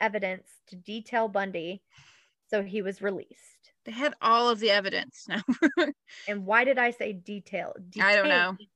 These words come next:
Speaker 2: I don't know.
Speaker 1: Detain.
Speaker 2: I've, I've learned to just, like,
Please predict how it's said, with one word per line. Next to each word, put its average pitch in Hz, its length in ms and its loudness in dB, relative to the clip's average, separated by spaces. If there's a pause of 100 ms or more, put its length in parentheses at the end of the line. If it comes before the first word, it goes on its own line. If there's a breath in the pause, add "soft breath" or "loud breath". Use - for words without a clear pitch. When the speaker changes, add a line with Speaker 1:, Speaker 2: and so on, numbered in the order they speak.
(560 soft breath)
Speaker 2:
I 427 100 6
don't 392 80 4
know. - 0 -
Speaker 1:
Detain. 370 440 6 (340)
Speaker 2:
I've, 269 240 6 (120)
I've 277 180 6
learned 359 180 6
to 311 80 4
just, 233 240 0
like, 196 260 2